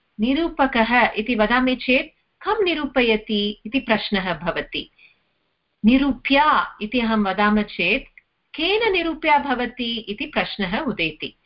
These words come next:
अतः निरूपकः निरूप्या अपि ससम्बन्धिकौ वा साकाङ्क्षौ इति वदामः। अस्तु।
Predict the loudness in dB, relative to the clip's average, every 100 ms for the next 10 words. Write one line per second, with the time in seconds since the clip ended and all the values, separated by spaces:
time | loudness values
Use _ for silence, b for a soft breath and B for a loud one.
0 | _ -8 2 4 4 4 4 2 2 0
1 | 0 2 4 4 4 0 0 4 4 2
2 | 0 -4 -4 B B _ -6 0 0 0
3 | -4 -2 -4 -8 -8 -2 2 4 2 -2
4 | -2 -2 0 4 4 2 2 2 0 -2
5 | 2 2 0 -10 _ _ -16 -6 -2 -2
6 | 0 -2 -4 -8 -8 -10 -14 _ _ _
7 | _ _ _ 0 2 0 -4